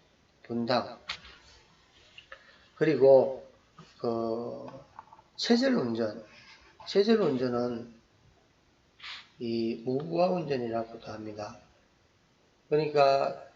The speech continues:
그 저 주펌프의 상부에 있는 개폐율을 닫은 상태에서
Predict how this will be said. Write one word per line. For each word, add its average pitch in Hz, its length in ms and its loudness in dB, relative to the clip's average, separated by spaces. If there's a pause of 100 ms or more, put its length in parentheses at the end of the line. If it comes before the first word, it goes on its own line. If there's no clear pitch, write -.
(680)
그 113 640 -8 (1500)
저 127 140 -4
주펌프의 147 920 -2
상부에 156 640 0
있는 143 440 -4
개폐율을 139 600 -4
닫은 180 320 -2
상태에서 120 800 -6